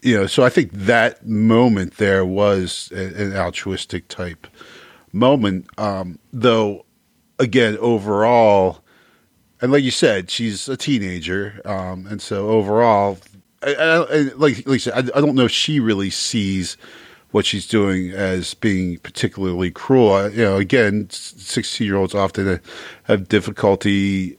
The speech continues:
uh, you know, entering the other, another person's mind and seeing what they see and un-, understanding. But, you know, like I said, uh, an adult would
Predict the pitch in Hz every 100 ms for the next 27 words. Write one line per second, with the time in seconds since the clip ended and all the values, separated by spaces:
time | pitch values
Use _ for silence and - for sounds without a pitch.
0 | _ - 98 92 92 101 101 90 92 -
1 | 120 117 - 123 113 110 110 107 104 104
2 | 104 98 - 98 - 92 85 98 113 101
3 | 95 98 92 87 - - - - _ -
4 | - 104 95 92 98 95 101 90 92 85
5 | 90 - 113 104 95 98 98 101 101 95
6 | - 120 123 104 98 92 87 90 - _
7 | 101 110 90 92 95 98 - 117 95 95
8 | 113 - - 104 127 117 117 139 131 104
9 | 98